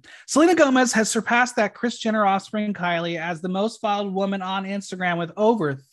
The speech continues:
three hundred eighty-two million followers. And rather than a parade at Disney to mark the occasion, Gomez said she was going to take another hiatus from the platform.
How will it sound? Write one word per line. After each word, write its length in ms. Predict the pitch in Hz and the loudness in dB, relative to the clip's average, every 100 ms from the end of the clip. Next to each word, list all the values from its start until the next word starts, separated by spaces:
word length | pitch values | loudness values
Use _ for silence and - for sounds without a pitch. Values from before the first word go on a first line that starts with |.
| - | -6
three 180 | 220 294 | -4 -2
hundred 260 | 170 135 | -2 -6
eighty-two 420 | 135 175 202 - | -6 -6 -6 -4
million 840 | 202 160 185 370 453 311 240 208 214 | -2 0 0 0 2 4 6 4 2
followers. 760 | - 208 226 190 113 107 - - - - - | 0 0 0 -4 -8 -12 -18 -20 -20 -10 2
And 120 | 247 | 6
rather 240 | 262 285 | 6 6
than 160 | 294 262 | 4 2
a 60 | 247 | 0
parade 280 | 202 160 | 0 0
at 80 | 170 | -2
Disney 300 | 135 113 123 | -4 -4 -2
to 60 | 120 | 0
mark 240 | 123 147 | 0 0
the 100 | 143 | -2
occasion, 380 | 131 127 117 127 | -4 -4 -4 -2
Gomez 360 | 143 175 196 185 | -2 0 -2 -2
said 200 | 170 139 | -4 -4
she 160 | - 151 | -4 -2
was 160 | 135 | -2
going 360 | 135 220 214 220 | -4 -2 -2 -2
to 120 | 185 | -6
take 180 | 175 165 | -8 -4
another 320 | 123 196 226 | 0 0 0
hiatus 440 | 220 202 170 180 | 0 -2 -2 -4
from 160 | - 143 | -6 -6
the 80 | 165 | -4
platform. 680 | 131 135 - 117 90 104 | -2 -2 -4 -8 -6 -8